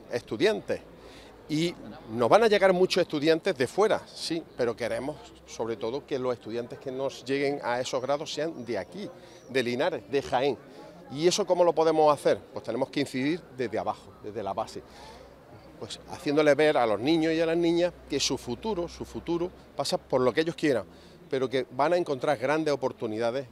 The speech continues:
en el ámbito de las disciplinas stem. Y ahí todos los trabajos, todo el trabajo que hagamos es poco, y lo tenemos que hacer de la mano de los centros educativos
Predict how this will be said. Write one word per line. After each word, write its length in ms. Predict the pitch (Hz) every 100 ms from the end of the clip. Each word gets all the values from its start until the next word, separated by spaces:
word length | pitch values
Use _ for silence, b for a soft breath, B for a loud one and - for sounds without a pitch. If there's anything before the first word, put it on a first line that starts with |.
| -
en 120 | 123
el 120 | 113
ámbito 400 | 123 123 123 135
de 140 | 127 127
las 140 | 107
disciplinas 500 | 107 - 104 120 110 -
stem. 240 | - 90 - B B B B -
Y 100 | 135
ahí 260 | 139 180 202 - - -
todos 260 | 185 190 190
los 100 | -
trabajos, 500 | 175 151 - 120 110
todo 160 | 160
el 80 | 175
trabajo 240 | 170 151 147
que 80 |
hagamos 260 | 147 147 151
es 80 | -
poco, 260 | 123 - - - -
y 80 | 139
lo 100 | 135
tenemos 320 | 139 151 175
que 60 | 175
hacer 200 | 156 147
de 120 | 135
la 100 | 127
mano 300 | 147 160 170 B B -
de 400 | 127 139 170 170 -
los 240 | 117 107
centros 400 | - 139 135 147
educativos 680 | 139 135 131 147 160 170 160